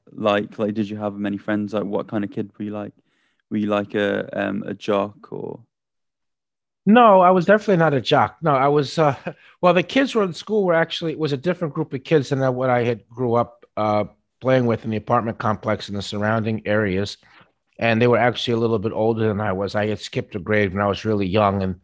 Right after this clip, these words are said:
Speaker 2: that never really caught up to me until, um,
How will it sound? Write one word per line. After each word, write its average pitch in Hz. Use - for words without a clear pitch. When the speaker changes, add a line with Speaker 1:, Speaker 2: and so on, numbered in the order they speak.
Speaker 2:
that 113
never 104
really 101
caught 104
up 107
to -
me 95
until, 98
um, 92